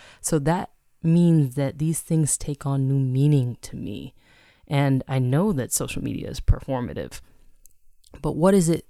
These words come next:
that I want to leave behind when all of this stuff is gone? Because we can't deny the power of a digital archive now. When people do pass, those are the things that are left behind.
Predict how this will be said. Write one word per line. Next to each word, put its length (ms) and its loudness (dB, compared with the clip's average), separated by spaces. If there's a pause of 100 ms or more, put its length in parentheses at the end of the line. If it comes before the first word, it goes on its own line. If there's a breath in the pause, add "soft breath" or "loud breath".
that 220 -6
I 140 -2
want 240 0
to 140 -6
leave 220 -6
behind 720 -10 (420 soft breath)
when 340 2
all 220 0
of 100 -2
this 160 0
stuff 360 -2
is 160 -10
gone? 500 -6
Because 440 -8
we 120 -6
can't 340 -6
deny 400 -4
the 120 -10
power 640 -8 (420 soft breath)
of 160 -4
a 40 -6
digital 360 0
archive 500 -6
now. 220 -6
When 160 -6
people 280 -4
do 200 -6
pass, 640 2 (520 soft breath)
those 200 2
are 80 2
the 100 -2
things 340 -2
that 100 -4
are 80 -4
left 180 -6
behind. 540 -8